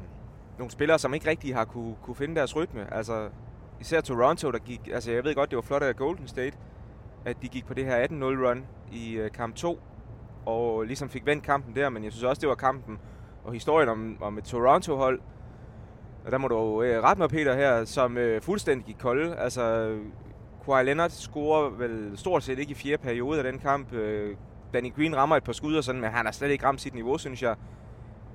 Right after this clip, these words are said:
Pascal Siakam havde slet ikke samme kamp, som han havde i kamp et, så, øh, ja, jeg synes, det er for tidligt at sige sådan noget generelt om den her serie, fordi vi kun er to kampe inden, og det har været to kampe på, på hver sin måde. Altså,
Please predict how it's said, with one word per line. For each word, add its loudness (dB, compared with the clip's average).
Pascal 2
Siakam 6
havde 2
slet 4
ikke 2
samme 2
kamp, -2
som -8
han -8
havde 0
i -2
kamp -2
et, 0
så, -4
øh, 0
ja, -2
jeg 0
synes, 0
det 6
er 4
for 2
tidligt 4
at 4
sige -4
sådan 2
noget -2
generelt 6
om -2
den -2
her 0
serie, 2
fordi -6
vi -6
kun -6
er -4
to -2
kampe 0
inden, -2
og 2
det 0
har 2
været 0
to -2
kampe 0
på, -10
på -2
hver 2
sin -4
måde. 0
Altså, -4